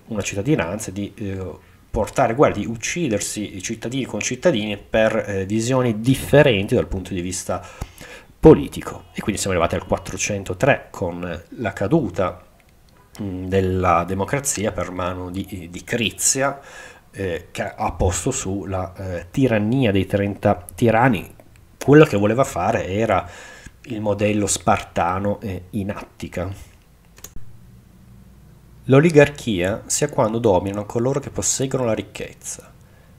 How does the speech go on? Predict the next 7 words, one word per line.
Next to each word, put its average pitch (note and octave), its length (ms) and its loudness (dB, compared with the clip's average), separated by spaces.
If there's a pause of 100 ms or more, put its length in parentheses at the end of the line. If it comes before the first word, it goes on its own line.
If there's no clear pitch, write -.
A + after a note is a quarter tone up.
mentre D3 340 0
la D3 80 8
democrazia B2 880 0 (220)
è - 80 -8
costituita, G2 840 -2
al G2 160 -8
contrario, E2 760 -4